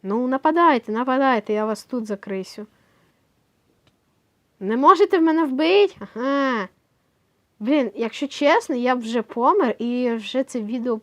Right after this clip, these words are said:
довелось би знімати повторно. Так, ну, найголовніше, що я вбив цей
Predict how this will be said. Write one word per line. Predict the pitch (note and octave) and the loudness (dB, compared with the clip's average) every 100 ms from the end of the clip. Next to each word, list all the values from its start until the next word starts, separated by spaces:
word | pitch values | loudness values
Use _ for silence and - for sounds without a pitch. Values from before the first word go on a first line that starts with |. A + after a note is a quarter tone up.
| - | -8
довелось | A3 A3 A3+ B3 A3 | -8 -4 -2 -4 -4
би | G#3+ | -8
знімати | G3+ A3 A#3 A#3 G#3 | -8 -6 -4 -4 -6
повторно. | G3 G3 - G3 E3+ F#3 G3+ _ _ _ _ _ _ _ _ | -8 -10 -6 -6 -6 -12 -18 _ _ _ _ _ _ _ _
Так, | - A#3 - | -2 0 2
ну, | D#4+ A#4 - _ _ _ _ _ _ _ _ _ _ _ _ _ _ _ _ _ _ _ _ _ _ _ _ | 4 4 2 _ _ _ _ _ _ _ _ _ _ _ _ _ _ _ _ _ _ _ _ _ _ _ _
найголовніше, | B3+ C#4+ C4+ C#4+ C4 D#4+ G4 | -4 -2 0 0 0 0 -2
що | D4+ C4 | -4 -2
я | C4 | -2
вбив | A3+ A3 C4+ | -2 -4 -6
цей | - - B3 B3 | -6 -4 -4 -4